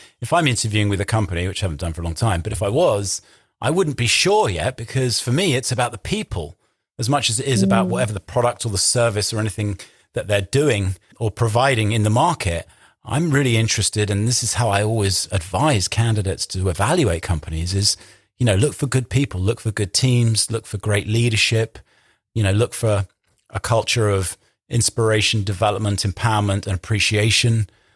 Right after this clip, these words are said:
Speaker 1: Um, look for all these things. So I think
Speaker 2: Mm.
Speaker 1: quite often people don't know whether they want to work there yet. Um, and quite often they've been headhunted. So they're like, "Well, you asked me to come for the interview." So
Speaker 2: Exactly.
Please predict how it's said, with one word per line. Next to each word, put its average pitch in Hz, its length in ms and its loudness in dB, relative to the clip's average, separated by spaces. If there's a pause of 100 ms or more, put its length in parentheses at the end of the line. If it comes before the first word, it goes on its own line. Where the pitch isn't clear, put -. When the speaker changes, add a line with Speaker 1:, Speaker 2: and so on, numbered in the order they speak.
(280)
Speaker 1:
Um, 101 220 -2
look 131 120 -2
for 120 160 -4
all 139 120 0
these 110 200 -2
things. 73 300 -6
So 104 240 -2 (840)
I - 60 2
think - 200 2
Speaker 2:
Mm. 185 40 0
Speaker 1:
quite 127 140 4
often 113 240 0
people 113 280 0
don't 123 280 2
know 151 200 2
whether 85 200 -2
they 82 140 -4
want - 180 -6
to 82 100 -10
work 82 240 -4
there 78 140 -6
yet. 76 440 -10 (520)
Um, 104 220 -4
and 117 80 -4
quite 175 220 2
often 165 220 0
they've 160 180 0
been 170 100 2
headhunted. 151 600 0
So 139 200 0
they're 131 140 2
like, 135 320 0
"Well, 165 320 2
you 165 240 2
asked 175 200 2
me 165 200 -2
to 110 100 -4
come 123 160 -2
for 104 80 -2
the 170 160 0
interview." 113 440 0 (960)
So 131 180 2
Speaker 2:
Exactly. 180 680 0